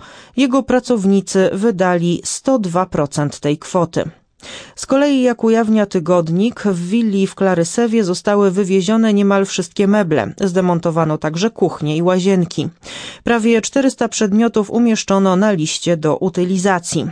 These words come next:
Wartość tych przedmiotów to niemal półtora miliona złotych.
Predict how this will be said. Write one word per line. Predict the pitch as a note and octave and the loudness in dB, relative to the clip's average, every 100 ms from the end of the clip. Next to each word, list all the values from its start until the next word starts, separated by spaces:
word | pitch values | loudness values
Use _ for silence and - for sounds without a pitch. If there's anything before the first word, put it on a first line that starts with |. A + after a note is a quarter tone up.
| - | -8
Wartość | F#3 G3 G3 G3 E3+ | -4 0 0 -2 -8
tych | - D3+ | -8 -10
przedmiotów | - F3 G#3 A3 G3 E3 - - | -4 0 2 2 2 -2 -4 -6
to | C4+ | 0
niemal | A#3 F3+ F3 E3+ E3 | 2 2 2 2 0
półtora | C#4 C4 - E3+ F3 | 0 0 2 0 2
miliona | F#3+ D#3+ C3 B2+ | 2 0 -2 -2
złotych. | C#3+ D3 D3 - - - | -4 -2 -4 -4 -8 -8